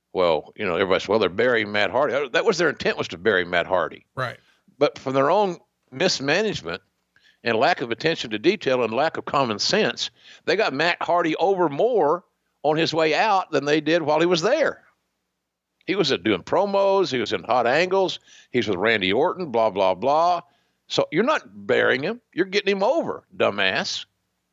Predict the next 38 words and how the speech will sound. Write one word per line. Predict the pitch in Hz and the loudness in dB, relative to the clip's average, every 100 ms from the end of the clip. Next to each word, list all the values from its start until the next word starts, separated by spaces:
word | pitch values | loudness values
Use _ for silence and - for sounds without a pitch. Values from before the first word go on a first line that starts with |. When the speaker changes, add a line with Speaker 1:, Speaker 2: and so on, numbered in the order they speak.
| _ _ _ | _ _ _
Speaker 1:
And | 104 | -6
so | - | -2
now | 127 135 170 | 0 2 2
Matt | 139 127 | 2 0
Hardy's | 117 120 127 113 | 2 2 0 -2
in | 113 | -4
A | 113 | 0
E | 107 101 | 0 0
W, | 147 160 87 | -2 -2 -6
which | 92 - | -10 -12
is | - | -6
gonna | 104 | -6
be | 87 | -6
great | 87 104 101 | -2 -2 0
for | 98 143 | 0 0
us, | 180 | 2
I | 87 | -2
think. | - - - _ _ _ _ _ _ _ - | -2 -8 -12 _ _ _ _ _ _ _ -4
But, | 110 107 - | -4 -2 0
uh, | 107 98 101 _ _ - | 2 0 -2 _ _ -18
you | - | -10
know, | - | -2
I, | - - 160 185 | -2 0 0 0
I, | 151 170 170 - _ | 0 2 0 -2 _
I | - | -4
don't | 160 | -2
know, | 160 151 | 0 0
Connie. | 131 139 127 | 0 0 0
I | 131 | 0
think | 147 151 | 0 0
that, | 120 110 - | -2 -4 0
uh, | 110 101 98 - _ _ _ _ _ - | 2 2 0 -6 _ _ _ _ _ -6
Nails | 110 135 170 160 | -2 0 2 0
just | - 135 | 0 0
had | 139 135 | 0 0
this, | 127 - _ _ _ - | -2 -4 _ _ _ -4
this | 117 - _ _ _ _ _ _ - | -4 -4 _ _ _ _ _ _ -18
vision | 110 156 175 147 113 | -4 0 2 2 0